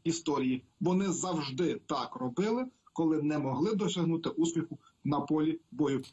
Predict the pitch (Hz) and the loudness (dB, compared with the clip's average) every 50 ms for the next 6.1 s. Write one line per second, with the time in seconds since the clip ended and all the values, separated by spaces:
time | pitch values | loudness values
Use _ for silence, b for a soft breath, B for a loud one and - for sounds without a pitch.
0 | _ _ - - 240 214 190 175 - 131 185 208 202 - - - 196 - - - | _ _ -8 -6 -4 -2 -2 0 0 0 0 0 0 0 0 0 0 -2 -2 -4
1 | - 165 190 226 240 - - _ _ _ _ _ _ _ _ _ _ _ _ _ | -4 -4 -4 -4 -4 -8 -12 _ _ _ _ _ _ _ _ _ _ _ _ _
2 | _ _ _ _ _ - - 196 226 220 196 208 208 202 175 185 196 190 156 160 | _ _ _ _ _ -6 -4 -4 -2 -2 -2 0 0 0 0 0 0 0 2 2
3 | 156 147 - 196 202 202 180 165 180 180 214 202 196 185 170 175 175 175 - - | 0 0 2 2 2 2 2 2 0 0 0 0 2 2 2 2 0 -2 -2 -4
4 | - 175 - - - - - - - - 208 208 208 202 - 180 165 175 175 175 | -4 -4 -4 -4 -4 -4 -4 -4 -4 -2 -2 0 0 0 2 2 4 4 4 4
5 | 175 170 170 165 160 165 - - 196 180 156 160 165 160 180 185 180 180 - 165 | 2 2 2 2 2 0 0 0 0 0 2 2 2 2 2 0 0 0 -2 -2
6 | - | -4